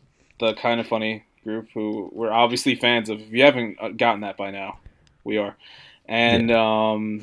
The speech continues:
Speaker 1: yeah, he, he left, and he went on to do his own thing. He's successful, you know, but he didn't say all the horrible things that Eslam says. <laughs>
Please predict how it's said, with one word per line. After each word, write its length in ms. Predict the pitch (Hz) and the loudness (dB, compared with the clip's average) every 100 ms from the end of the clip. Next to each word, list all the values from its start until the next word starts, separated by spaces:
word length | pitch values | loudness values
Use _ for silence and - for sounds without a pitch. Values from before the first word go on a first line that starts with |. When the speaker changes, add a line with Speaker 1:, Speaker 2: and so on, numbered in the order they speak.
| - | 4
Speaker 1:
yeah, 240 | 139 143 | 6 8
he, 240 | 113 117 107 | 4 -4 -2
he 100 | 117 | -2
left, 340 | 113 110 107 | 0 -2 -2
and 120 | 110 123 | -2 2
he 100 | 170 | 4
went 200 | 190 175 | 6 6
on 340 | 175 175 170 | 6 4 -2
to 80 | 147 | 2
do 140 | 156 | 2
his 100 | 151 | 4
own 180 | 123 127 | 2 0
thing. 200 | 135 120 | -2 -2
He's 120 | 127 135 | -4 -6
successful, 560 | 131 113 104 113 120 | -2 -2 0 -4 -4
you 80 | 110 | -4
know, 180 | 107 117 | -4 -2
but 180 | 110 110 | -2 -2
he 100 | 120 | 0
didn't 400 | 120 117 113 107 _ _ _ _ _ _ - | 0 -2 -6 -10 _ _ _ _ _ _ -6
say 200 | - 117 | 2 4
all 80 | 120 | 6
the 80 | |
horrible 280 | 120 127 120 | 6 4 4
things 180 | 117 135 | 0 0
that 60 | 135 | 2
Eslam 280 | 147 127 101 | 2 0 -6
says. 320 | - - - | -6 -6 -6
<laughs> 40 | - | -6